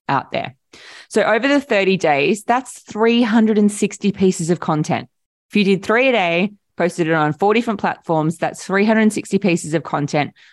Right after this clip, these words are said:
Over the year, it's four thousand three hundred and twenty pieces of content or videos out there on the internet.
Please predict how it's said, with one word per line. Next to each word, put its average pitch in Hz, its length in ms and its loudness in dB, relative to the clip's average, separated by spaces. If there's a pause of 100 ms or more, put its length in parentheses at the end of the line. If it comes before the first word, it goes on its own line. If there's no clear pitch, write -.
(160)
Over 214 220 2
the 233 120 0
year, 165 380 2
it's - 140 -8
four 185 240 0
thousand 202 340 0
three 180 180 0
hundred 160 240 0
and 143 120 -2
twenty 247 640 0 (260)
pieces 165 320 -2
of 147 200 -4
content 151 460 -2
or 151 120 -2
videos 151 540 0 (100)
out 180 220 -2
there 214 180 -2
on 175 160 0
the 175 80 -4
internet. - 500 -8